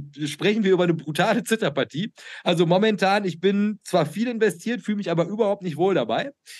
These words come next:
Und wie Herr Strelo ja schon wunderbar dargestellt hat in der letzten Woche, also du hast, machst man an der Börse gerade, ja, <laughs> Stops nachziehen. Aber, ähm, darüber hinaus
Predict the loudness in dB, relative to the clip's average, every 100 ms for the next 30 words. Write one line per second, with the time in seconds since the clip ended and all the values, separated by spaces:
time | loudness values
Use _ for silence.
0 | -20 -2 0 0 0 2 2 0 2 4
1 | 6 4 2 -2 0 0 2 2 4 2
2 | 0 0 0 0 0 2 2 0 -4 -4
3 | 0 0 0 0 2 4 4 4 0 -12
4 | -20 _ 0 0 0 0 0 0 2 4
5 | 4 4 2 2 0 2 4 4 0 -4
6 | _ -2 0 0 -2 -4 -4 -6 -4 -4
7 | -6 -12 -12 -12 -6 0 2 4 4 4
8 | 4 2 2 2 2 0 -2 -2 0 2
9 | 2 2 2 2 2 2 0